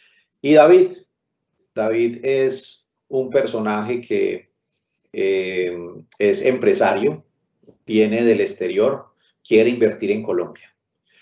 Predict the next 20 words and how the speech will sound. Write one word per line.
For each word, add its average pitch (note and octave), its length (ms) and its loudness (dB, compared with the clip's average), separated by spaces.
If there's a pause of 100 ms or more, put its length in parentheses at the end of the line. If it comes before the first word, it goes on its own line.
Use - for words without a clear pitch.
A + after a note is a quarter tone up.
(180)
Todos G3+ 340 6
estos G#3 280 0
personajes C#3+ 480 -4
que E3 80 -4
estamos D3 380 -6
viendo D#3+ 520 -4 (220)
para C3 300 2
nuestras B2 440 -4
marcas D#3+ 760 -4
resultan A#2 540 -8
ser A#2+ 380 -6
anónimos. A#2+ 1000 -6 (560)
Muchas D#3+ 500 0
de C3+ 100 0
nuestras A2 420 -4
marcas - 500 -4
no A#2+ 260 -2
tienen C#3+ 320 -6
ni A#2+ 140 -4
siquiera, A#2 800 -2